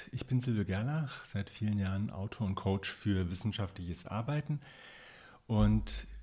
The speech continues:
wir beschäftigen uns heute mit Mythen im wissenschaftlichen Arbeiten. Davon gibt es eine ganze Menge. Ein Mythos ist sozusagen eine Vorstellung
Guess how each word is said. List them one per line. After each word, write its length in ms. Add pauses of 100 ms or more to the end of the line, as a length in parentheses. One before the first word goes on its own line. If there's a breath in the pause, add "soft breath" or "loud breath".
(140)
wir 160
beschäftigen 440
uns 180
heute 180
mit 220
Mythen 480
im 180
wissenschaftlichen 720
Arbeiten. 720 (680 loud breath)
Davon 340
gibt 240
es 240
eine 80
ganze 340
Menge. 420 (840 loud breath)
Ein 140
Mythos 920 (380 loud breath)
ist 500 (960 loud breath)
sozusagen 480 (760 soft breath)
eine 280
Vorstellung 1000